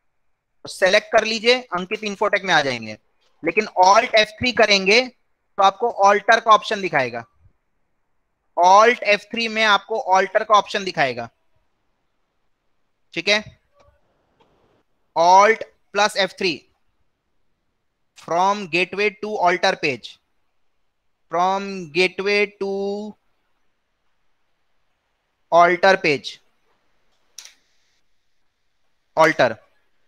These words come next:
एक ही कंपनी है, इसका डेटा को अल्टर करना है। तो नाम में, नाम मतलब नेम, name means by which you want to keep this file,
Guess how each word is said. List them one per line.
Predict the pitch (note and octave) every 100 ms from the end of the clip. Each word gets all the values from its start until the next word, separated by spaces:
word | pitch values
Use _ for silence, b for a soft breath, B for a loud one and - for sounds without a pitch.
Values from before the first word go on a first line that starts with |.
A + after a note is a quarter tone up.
| _
एक | F3+ F#3
ही | A3
कंपनी | G#3+ G#3 G3+
है, | G#3
इसका | G3 - G3
डेटा | F3+ E3 F3+
को | F#3
अल्टर | F3+ D#3+ D#3+
करना | D3 A#2+ G#2
है। | G#2 _ _ _ _ _ _ -
तो | G#3+
नाम | G3+ G3 A#3+
में, | B3 C4 C#4 F3
नाम | F3 F3+ G3 C#4 C4
मतलब | B3+ B3 C#4+ D4 _ _ -
नेम, | F3 B3 G#3 - _ _ _ -
name | D#3+ A3+ C#4 C4+
means | D4+ F#3+
by | A#3 A#3+
which | C#4 E4+ - - - _ _ _ -
you | D3+ B3+
want | C#4 C#4 C4+
to | D#4 - D#4+
keep | F4+ F4+ E4+
this | D#4+ -
file, | - B3+ C#4+ E4+